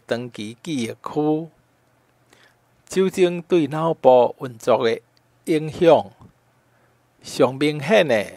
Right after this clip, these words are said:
就是扰乱记忆的形成，因为酒精会阻碍 hippocampus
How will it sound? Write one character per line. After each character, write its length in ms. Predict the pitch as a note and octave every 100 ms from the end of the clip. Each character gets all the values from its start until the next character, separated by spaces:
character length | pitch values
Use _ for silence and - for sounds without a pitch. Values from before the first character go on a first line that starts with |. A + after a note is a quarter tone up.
| -
就 140 | - A2+
是 200 | - A#2 A2+
扰 260 | C#3+ D3 D#3
乱 380 | C3+ G#2 A#2+ C3 _
记 260 | F#3 C3+
忆 100 | A#2+
的 240 | A#2 A#2 B2 -
形 280 | A2+ C3 C3
成， 540 | B2+ - A2+ B2+ C#3 C4+ A#4+ _ _ _ _ _ _ - _ _ _ _ -
因 180 | D3
为 120 | C#3 A#2+
酒 300 | - G3 F#3+
精 460 | - F#3+ F3+ F#3+
会 240 | G3 G2 G#2
阻 380 | - D3 D3+
碍 360 | D3 A#2+ - A#2+ - _ _ _ _ _ _ _ _ _
hippocampus 1120 | - C#3 - C3+ - F3+ F3 - B2+ - A2+